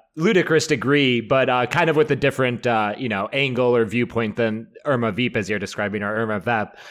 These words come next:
Um, but no, that sounds fascinating. If I had actually known that's what the show was about, I probably would have watched it.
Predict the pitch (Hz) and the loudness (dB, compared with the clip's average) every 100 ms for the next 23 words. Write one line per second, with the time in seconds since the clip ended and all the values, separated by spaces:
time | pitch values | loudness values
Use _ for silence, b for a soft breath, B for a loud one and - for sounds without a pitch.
0 | B B 113 110 101 90 143 147 208 135 | B B 0 2 0 -2 -2 2 2 2
1 | 151 151 123 151 147 123 113 113 127 135 | 0 -2 0 -2 -2 -2 -2 -2 -2 0
2 | 147 151 139 - 139 123 127 151 131 123 | 2 2 0 0 -2 0 0 0 -2 -2
3 | 170 143 135 123 120 131 151 139 160 190 | -4 -4 -2 0 0 2 0 0 -2 -2
4 | 110 - 110 110 117 127 127 135 127 151 | -6 -2 -2 0 -2 -2 -2 -2 -2 -4
5 | - 226 247 | -4 -6 -6